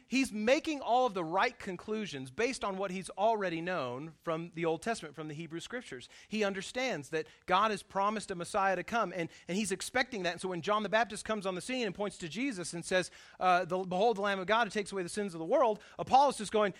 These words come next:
"Yeah, I've read about this guy in Deuteronomy and in Isaiah and Zechariah and Malachi and Micah and Hosea. I know the guy that you're pointing to."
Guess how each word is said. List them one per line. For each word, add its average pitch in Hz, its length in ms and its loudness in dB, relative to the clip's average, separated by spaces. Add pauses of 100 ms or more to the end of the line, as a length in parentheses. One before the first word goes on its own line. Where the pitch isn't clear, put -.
"Yeah, 214 420 10
I've 202 140 4
read 294 160 10
about 170 240 2
this - 160 0
guy 202 240 4
in 165 140 0
Deuteronomy 180 640 2
and 147 80 0
in 156 100 0
Isaiah 165 520 6
and 139 140 -4
Zechariah 208 640 4
and 139 80 -6
Malachi 196 580 4
and 131 100 -8
Micah 220 380 2
and 143 100 -4
Hosea. 160 400 4
I 202 160 2
know 269 300 4
the 247 120 -4
guy 139 220 2
that 147 140 -6
you're 196 120 -2
pointing 294 400 -4
to." 131 260 -10